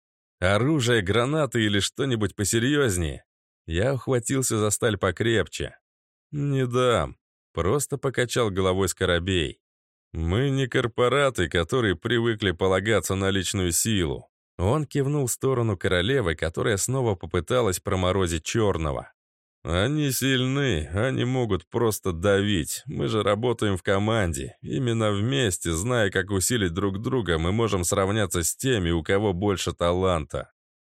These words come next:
"И поэтому гранаты в наших руках принесут пользы точно больше, чем в твоих", добавила гусеница. Я мог бы поспорить с этим аргументом, но времени не было.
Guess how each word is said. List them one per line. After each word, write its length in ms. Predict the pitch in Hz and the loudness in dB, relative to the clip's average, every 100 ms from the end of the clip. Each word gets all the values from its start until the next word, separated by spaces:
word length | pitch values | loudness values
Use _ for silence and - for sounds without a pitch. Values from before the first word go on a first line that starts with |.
| - | -6
"И 140 | 240 220 | -2 0
поэтому 600 | 226 220 240 196 170 156 | 2 2 2 2 2 2
гранаты 540 | 160 165 185 185 139 | 2 2 0 0 2
в 40 | |
наших 340 | 131 117 123 139 | 2 0 0 0
руках 360 | 131 151 123 | 0 2 0
принесут 600 | - 180 180 175 185 175 | 0 -2 0 2 0 -2
пользы 360 | - 175 156 170 | 0 2 2 -2
точно 600 | - 202 196 - 139 104 | -2 -2 -2 0 0 0
больше, 420 | 110 110 90 104 | 0 0 0 -2
чем 220 | - 107 | 0 -2
в 80 | 92 | -2
твоих", 640 | - 113 117 110 78 - _ _ _ - | -2 0 2 0 -2 -6 _ _ _ -12
добавила 600 | 165 175 151 127 104 95 | -2 0 2 2 2 2
гусеница. 840 | 107 123 101 85 80 - 76 - _ _ _ _ _ - | 0 0 0 0 -2 -2 -4 -6 _ _ _ _ _ -2
Я 300 | 92 117 180 | 0 2 0
мог 260 | 180 180 | 0 -2
бы 160 | 160 175 | 0 -2
поспорить 680 | - 151 - - 175 156 127 | 2 0 0 -2 0 0 0
с 60 | |
этим 300 | 151 131 135 | -2 0 0
аргументом, 840 | 127 92 92 95 151 147 - 82 64 | 0 0 0 0 0 -2 -4 -6 -6
но 220 | 147 190 147 | -6 -2 0
времени 460 | 135 123 104 98 | 0 2 2 2
не 300 | 98 113 123 | 2 2 2
было. 340 | 85 73 65 | 2 0 -2